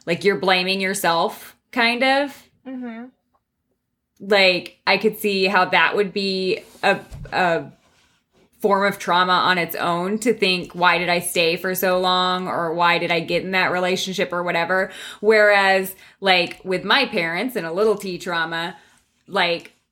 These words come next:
Speaker 1: there was no, "Why did I choose my parents?" or "Why didn't I move out of my house at ten years old?" <laughs> You know what I mean?
Speaker 2: Right.
Speaker 1: Like, I could not do that.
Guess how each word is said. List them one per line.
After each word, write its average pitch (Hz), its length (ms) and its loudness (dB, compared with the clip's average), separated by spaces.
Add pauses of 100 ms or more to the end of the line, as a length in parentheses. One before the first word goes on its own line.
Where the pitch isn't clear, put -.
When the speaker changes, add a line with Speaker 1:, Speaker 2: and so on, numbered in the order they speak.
(400)
Speaker 1:
there 240 260 2
was 240 200 2
no, 220 200 4
"Why 196 220 4
did 202 120 2
I 185 120 0
choose 196 280 -4
my 190 140 -2
parents?" 175 540 -6
or 170 120 -6
"Why 180 180 0
didn't 185 160 -4
I 175 100 -4
move 180 220 -6
out 175 100 0
of 170 80 -6
my 175 80 -4
house 170 260 -4
at - 100 -10
ten 156 200 -10
years 139 200 -10
old?" 226 280 -4
<laughs> - 0 -
You 339 240 6
know 359 80 0
what 311 100 6
I - 40 2
mean? 294 300 2
Speaker 2:
Right. 269 800 -2 (340)
Speaker 1:
Like, 190 60 -2
I 208 140 4
could 208 260 -2
not 190 240 0
do 196 160 -4
that. 170 380 0